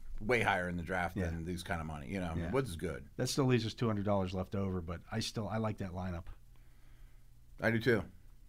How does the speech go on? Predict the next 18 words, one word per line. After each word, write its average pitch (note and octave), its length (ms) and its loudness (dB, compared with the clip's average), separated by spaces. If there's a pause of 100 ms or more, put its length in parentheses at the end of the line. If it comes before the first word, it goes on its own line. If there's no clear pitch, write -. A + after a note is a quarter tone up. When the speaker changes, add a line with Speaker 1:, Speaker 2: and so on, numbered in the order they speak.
Speaker 2:
I G2 60 -2
think G#2+ 200 0
that's G#2+ 120 2
Speaker 1:
Run C#3 140 10
Speaker 2:
a - 20 8
Speaker 1:
down B2+ 160 8
it A2+ 40 2
real G#2 140 4
quick, F#2 200 0
please. C3 180 4
Speaker 2:
Okay. G#2 240 4 (420)
Justin D#3 360 8
Herbert D3 280 12
at C3+ 80 -2
quarterback C3+ 580 8
for A#2 100 2
sixty-five A2 580 4
hundred. F#2 240 2